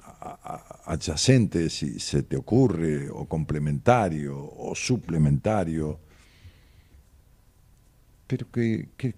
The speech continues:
qué te pasa con la libertad? Si querés hacerlo simple, ¿te sentís mayoritariamente libre? No,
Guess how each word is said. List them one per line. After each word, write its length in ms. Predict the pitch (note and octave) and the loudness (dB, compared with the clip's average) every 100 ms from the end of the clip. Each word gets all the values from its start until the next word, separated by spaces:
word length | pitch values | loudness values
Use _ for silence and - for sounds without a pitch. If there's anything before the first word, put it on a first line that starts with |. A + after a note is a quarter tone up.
| - | -6
qué 160 | C3 | -6
te 180 | - G#2+ | -4 -6
pasa 420 | - C#2+ - - - | -6 -8 -8 -14 -14
con 200 | G1+ - | -12 -12
la 100 | - | -14
libertad? 600 | - - - - - - - _ _ - _ _ _ _ - - _ _ _ _ _ _ - | -16 -16 -18 -18 -18 -18 -20 _ _ -20 _ _ _ _ -20 -20 _ _ _ _ _ _ -10
Si 120 | - | -10
querés 260 | - C3 A#2+ | -4 -4 -2
hacerlo 340 | - F2 C#2+ | -2 -2 -4
simple, 540 | - F2+ D#2+ C#2 - | -4 -2 -2 -4 -8
¿te 120 | - - | -12 -8
sentís 380 | F#2 F2+ C3 | -6 -4 -4
mayoritariamente 1040 | G2 F2 - D2 C#2 G2 F#2+ E2 F2 - - | -4 -6 -4 -6 -4 -4 -2 -2 -2 -6 -8
libre? 540 | C#2 F2+ G2+ F2 C#2+ | -8 -8 -10 -8 -8
No, 460 | C2+ D2 F2 E2+ | -4 -4 -4 -6